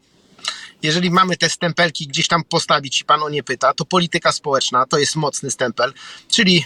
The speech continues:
mieszkanie na wynajem, czyli wie-, lepsze usługi publiczne, czyli szansa na godne zarobki nauczycieli na przykład, czy pielęgniarek. Drugi stempel, który mocny jest w naszej kampanii, to jest równość. To jest równość wobec prawa, równość zarobków kobiet, prawa kobiet,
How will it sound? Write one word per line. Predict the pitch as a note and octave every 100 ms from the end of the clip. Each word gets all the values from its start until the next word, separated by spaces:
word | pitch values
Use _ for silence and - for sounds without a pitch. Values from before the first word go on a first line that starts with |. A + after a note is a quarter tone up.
| -
mieszkanie | D#3 D3 - D#3+ D#3+ D#3 D3
na | D3+
wynajem, | C#3 D3+ C#3+ D3 D3 D#3+
czyli | D3 D#3+ D3 D3+ D3 -
wie-, | D3+ D#3+ E3
lepsze | D3+ D#3 -
usługi | D#3 - D3 -
publiczne, | D#3 D3+ D3 - D#3 - - -
czyli | - F#3 E3+
szansa | F#3+ F3+ -
na | F3 E3 E3
godne | D#3+ D3+ E3
zarobki | D#3+ D#3+ - E3
nauczycieli | E3 D#3 - E3 D#3
na | D3+
przykład, | C#3 - D#3+ -
czy | D3+
pielęgniarek. | D3+ D3+ C#3 B2+ B2 D#3+ - - -
Drugi | F3+ A#3+ F#3+
stempel, | - D#3+ C3+ C#3+ D3
który | - D3+
mocny | D#3+ E3 - D3
jest | C3+
w |
naszej | D#3 D3
kampanii, | D3 C#3+ C3+ C3+ E3+ - - - _
to | G#3+
jest | G#3 G#3
równość. | G3+ C3+ B2+ - -
To |
jest | G3 F3+
równość | D#3+ D3 C3
wobec | C3 B2+ -
prawa, | - F#3 E3 C#3
równość | C3 B2+ C3
zarobków | B2 E3+ F3+ - -
kobiet, | - C#3+ -
prawa | F3 F3+ D#3
kobiet, | - D3+ C#3+